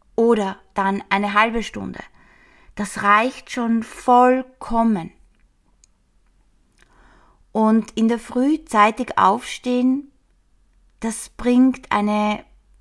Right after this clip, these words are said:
ruhige und eine stressfreie Atmosphäre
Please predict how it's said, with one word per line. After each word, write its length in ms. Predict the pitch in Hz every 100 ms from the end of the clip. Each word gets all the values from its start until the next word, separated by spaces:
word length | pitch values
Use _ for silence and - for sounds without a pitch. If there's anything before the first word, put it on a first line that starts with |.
| _ _ _
ruhige 600 | - 233 269 285 285 311 403 415 _ _ _ _ -
und 120 | 202
eine 180 | 202 208
stressfreie 1000 | - - 220 233 - - 240 220 214 214 -
Atmosphäre 1160 | 208 - 208 196 - - 185 202 208 254 311